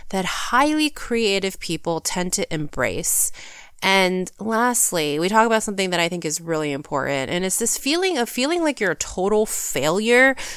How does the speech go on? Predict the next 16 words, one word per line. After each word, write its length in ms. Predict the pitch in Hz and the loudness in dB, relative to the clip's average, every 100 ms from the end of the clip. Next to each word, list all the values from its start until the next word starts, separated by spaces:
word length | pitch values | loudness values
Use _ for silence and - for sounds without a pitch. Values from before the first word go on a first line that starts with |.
| - | -4
because 400 | 220 - 226 214 | -2 0 0 0
you 60 | 196 | -2
can't 420 | - 226 240 190 | -2 0 0 0
make 220 | 202 - | -4 -2
a 80 | 180 | 0
living 440 | 180 165 160 180 190 | 0 0 0 -2 -2
full 400 | - 190 175 180 | -4 0 0 0
time 680 | - 151 147 151 202 240 | -4 0 0 2 0 -2
with 380 | 180 180 180 - | 0 0 0 -4
your 420 | 165 165 160 160 - - - | -2 0 2 0 -4 -14 -20
creative 800 | - 180 165 156 156 147 147 160 | -6 -2 0 2 2 0 -2 -2
work. 300 | 151 110 - | -2 -2 -2
I 80 | |
think 180 | - 202 | -2 -2
this 220 | 220 214 | 0 -2
is 200 | 233 220 | 0 -2